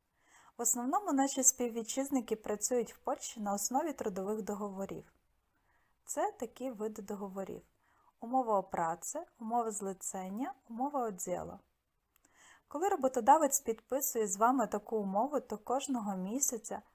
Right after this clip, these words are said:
зобов'язаний перерахувати до податкової податок, який вираховується відповідною програмою.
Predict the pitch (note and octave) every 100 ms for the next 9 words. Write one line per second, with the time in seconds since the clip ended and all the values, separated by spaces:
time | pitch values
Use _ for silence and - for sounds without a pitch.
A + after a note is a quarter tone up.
0 | _ _ - B3+ C4 D4 A#3 G#3+ F3+ F#3
1 | F3 F3 F3 - F3+ F3+ F3+ F#3+ F#3+ F#3
2 | F3 F3 - F3 F3 - B3 C#4 C4 C4
3 | A3 F3+ D#3+ - - - _ _ _ _
4 | _ G#3 G3+ G#3 F3+ F3 E3 - G#3+ D4
5 | D#4+ C4 - F3 F3 - E3+ F#3+ G3+ F#3+
6 | - F3+ F3+ E3 E3+ F#3+